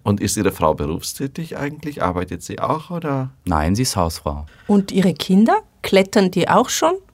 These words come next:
Speaker 2: Nein, meine Kinder klettern nicht.
Speaker 1: Was machen Ihre Kinder denn so? Haben die auch Hobbys oder Sport, oder?
Speaker 2: Ja, sie haben auch Hobbys. Meine
Speaker 1: Mhm.
Speaker 2: Söhne spielen Fußball. Sie haben zweimal in der Woche Fußballtraining.
Speaker 1: Mhm. Und Ihre Tochter?
Speaker 2: Meine Tochter besucht einen Ballettkurs.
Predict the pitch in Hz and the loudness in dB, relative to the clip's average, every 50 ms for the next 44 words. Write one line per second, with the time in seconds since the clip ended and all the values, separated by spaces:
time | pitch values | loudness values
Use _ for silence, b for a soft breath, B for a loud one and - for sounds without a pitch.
0 | _ _ _ _ b b b b b b b _ 113 117 104 90 85 95 117 117 | _ _ _ _ b b b b b b b _ 4 6 6 6 6 6 6 6
1 | 117 123 117 - - 131 120 113 - 82 78 - 78 73 73 71 71 - - - | 6 4 2 4 2 2 2 4 2 -2 0 0 0 0 0 -2 -4 -6 -10 -18
2 | _ _ _ - - - - 113 - 131 139 139 131 139 113 117 110 98 - - | _ _ _ -20 -10 -6 -4 -4 2 2 2 2 2 0 0 2 0 0 0 0
3 | 85 71 69 67 73 73 69 - 73 71 - - - - - - 92 92 85 80 | 0 0 -2 -4 -4 -6 -6 -6 -8 -8 -8 -16 -20 -20 -16 -6 -4 -2 -2 0
4 | 90 85 85 104 117 117 151 165 175 190 - - 107 87 80 78 - - 120 113 | 4 4 4 4 4 2 -2 0 0 -2 0 0 0 0 0 -4 -4 0 2 2
5 | 139 160 165 165 - 139 123 120 98 80 80 87 113 127 139 151 135 110 87 85 | 2 2 0 -4 -2 2 2 4 4 4 2 2 2 4 4 4 4 6 6 4
6 | 87 85 - 82 78 73 71 71 - - - - _ - 104 123 120 107 117 127 | 2 2 2 0 0 0 -2 -4 -6 -8 -10 -6 _ 2 4 6 6 6 6 4
7 | 143 139 - - 120 117 117 110 - - 107 110 104 - - - 76 73 69 73 | 4 4 2 2 4 4 4 2 4 4 4 4 4 2 -2 -2 -2 -2 -4 -6
8 | 78 _ _ _ _ _ _ _ _ _ _ _ _ _ - - 104 98 98 92 | -10 _ _ _ _ _ _ _ _ _ _ _ _ _ -6 -2 0 2 4 4
9 | 90 85 90 90 85 - - 92 92 98 98 95 90 87 82 87 90 - - 85 | 4 4 4 2 0 0 0 2 4 4 4 4 4 2 2 2 0 0 -2 -4
10 | 82 82 - - - 110 101 - - 82 80 78 - - 76 76 71 71 71 73 | -4 -4 -6 -2 0 0 0 2 2 0 -2 -2 -4 -8 -6 -6 -6 -6 -8 -10
11 | - _ _ _ _ _ _ _ _ _ _ _ - _ - 80 92 98 117 117 | -14 _ _ _ _ _ _ _ _ _ _ _ -20 _ -12 -6 -4 -4 -2 0
12 | 104 87 80 78 73 71 69 - 73 73 - - - 120 147 160 - 90 87 85 | -2 -2 -2 -2 -4 -4 -2 -2 -2 -2 -2 -2 -2 -2 -2 0 0 0 0 0
13 | 85 - 101 107 - - 131 127 120 104 104 110 - - 71 87 87 87 82 82 | 0 2 0 0 2 2 2 2 4 2 0 0 -2 -2 -2 0 0 2 2 2
14 | 78 76 76 - - - 78 73 73 73 - - | 0 0 -2 -6 -10 -8 -6 -6 -6 -8 -10 -14